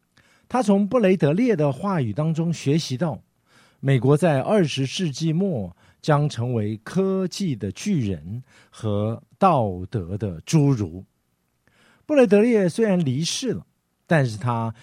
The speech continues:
先知般的预言言犹在耳。让我给你一个快速的小测验。当我给你一些统计的数字，大家就在脑海里面回答。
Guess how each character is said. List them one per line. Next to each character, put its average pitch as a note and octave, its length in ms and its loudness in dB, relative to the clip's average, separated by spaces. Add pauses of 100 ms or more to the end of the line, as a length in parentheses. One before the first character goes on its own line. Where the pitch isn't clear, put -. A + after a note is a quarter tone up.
(120)
先 G#3+ 400 2
知 F#3 240 -4
般 F3 220 0
的 D3 100 2
预 E3 240 -2
言 G2+ 400 -6 (220)
言 B2 400 0
犹 A2 240 0
在 A2 240 0
耳。 E2+ 160 -16 (1120)
让 C#4 160 2
我 F#3 80 6
给 F#3+ 180 4
你 E3 120 2
一 - 20 -2
个 D#3 160 -4
快 F3+ 320 -4
速 D#3+ 220 -8
的 A#2+ 80 -4
小 D#2+ 280 -12
测 F3+ 240 -8
验。 C3+ 320 -8 (840)
当 E3+ 160 4
我 C#3 120 4
给 D3+ 140 2
你 C#3 160 2
一 C3+ 80 -2
些 D3 300 2
统 G#2 280 -6
计 F3+ 220 -4
的 C#3+ 100 0
数 D#3 240 -4
字， F3+ 260 -10 (640)
大 B3 140 -4
家 A#3+ 220 0
就 A#3 160 -4
在 F#3+ 180 0
脑 D#3+ 220 -2
海 F3 180 -2
里 C#3 80 -2
面 A2+ 160 -2
回 G2+ 220 -8
答。 G2+ 320 -14